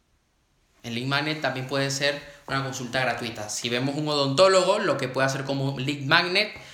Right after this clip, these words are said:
es una consulta para ver cómo va tu salud dental y luego, como bajo precio, podría ser una limpieza. Esto va a depender de cada negocio.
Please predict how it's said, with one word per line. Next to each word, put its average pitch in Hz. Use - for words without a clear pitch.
es -
una 156
consulta 165
para 123
ver 156
cómo 131
va 143
tu 143
salud 135
dental 156
y 135
luego, 151
como 131
bajo 156
precio, 214
podría 139
ser 185
una 151
limpieza. 123
Esto 151
va 143
a 151
depender 139
de 147
cada 131
negocio. 110